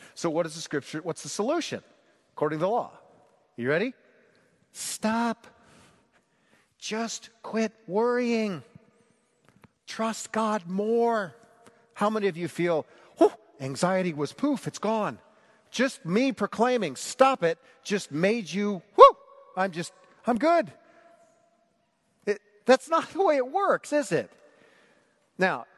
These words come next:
how many of you who are married and your spouse has struggled with anxiety and worried, and you've done this? Just stop worrying. Anybody done that?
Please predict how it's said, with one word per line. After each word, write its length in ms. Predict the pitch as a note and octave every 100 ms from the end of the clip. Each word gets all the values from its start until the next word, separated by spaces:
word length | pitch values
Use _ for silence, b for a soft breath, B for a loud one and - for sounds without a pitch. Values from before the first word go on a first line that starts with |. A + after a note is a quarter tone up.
| b b b b b b _ -
how 240 | - G3 B3+
many 240 | C4 A#3+
of 80 | F3+
you 220 | F3+ E3+
who 160 | E3 - _ _ -
are 80 | C#3+
married 640 | C3 C#3+ B2 G#2+ C#3+ F#3+ - _ b b b -
and 120 | D3
your 120 | C#3+
spouse 960 | - - - A3 E3 A#2 B2 - - - _ _ _ _
has 160 | C#3+
struggled 480 | - - F3 D#3+ D3+
with 100 | C3
anxiety 580 | C#3+ C#3 A#2 C#3+ C#3 C#3
and 140 | B2
worried, 420 | A#2+ C#3+ A#2+ A2 B2+
and 180 | C3+ B2
you've 440 | A#2+ C#3 A3 A#3+
done 440 | D#3 D3+ B2 B2 C3 b b b b
this? 640 | G#2+ C#3 B2 F2+ - - - _ _ _ _ _ _ _ _ _ _
Just 640 | - C#3 A#2+ A2 - - - _
stop 600 | - - A2 G2 F#2+ - _ _ -
worrying. 400 | A2+ A2+ G2 E2+ _ b b b -
Anybody 320 | C#3+ D3+ C#3+
done 140 | D3
that? 200 | D3 E3